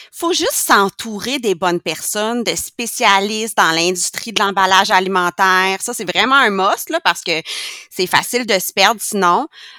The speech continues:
Euh, faut s'informer, être curieux des nouvelles technologies, puis faire le changement. C-,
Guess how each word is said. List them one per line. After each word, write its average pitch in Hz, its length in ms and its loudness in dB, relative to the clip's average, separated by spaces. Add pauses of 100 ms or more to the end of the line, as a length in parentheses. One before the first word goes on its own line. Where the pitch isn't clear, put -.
(140)
Euh, 160 380 -4
faut 226 440 -6 (540)
s'informer, 294 760 4
être 226 200 4
curieux 285 580 -2
des 254 100 0
nouvelles 233 240 0
technologies, 226 1040 -2
puis 196 160 -10 (440)
faire 320 180 6 (100)
le 214 80 0
changement. 214 800 0
C-, - 420 -10